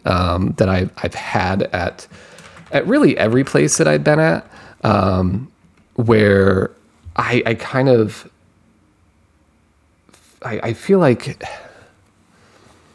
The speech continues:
for a lot of us, we, we felt the need to show that we're logged in constantly,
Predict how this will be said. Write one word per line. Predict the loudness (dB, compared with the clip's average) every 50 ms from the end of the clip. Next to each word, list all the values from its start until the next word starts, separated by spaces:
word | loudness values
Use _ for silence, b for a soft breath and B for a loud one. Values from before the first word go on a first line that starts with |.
| b b b b b b b b b b b b _ _ _ _ -20 -16
for | -6 -2 0
a | 2 2
lot | 2 0 0 0 0 2
of | 4 4
us, | 2 2 2 0
we, | -2 -2 0
we | 0 0 0
felt | 0 -2 -6 -2 0 0 0 2 2
the | 2
need | 2 2 2 2 0 0 2 2 2 2 2 0 -2 -4 -6 -10 _
to | -4 -2 0 0
show | 0 -4 -6 -8 -4 0 2 2 4 4 4
that | 2 2 2 2
we're | 0 0
logged | 2 0 0 0 0 0 0 0 0 -2 -4 -6
in | -6 -4 -2 0 2 2 0 -2
constantly, | -4 -8 -8 -6 -4 -4 -2 -2 -2 -4 -4 -4 -2 -2 -2 -2 -2 -4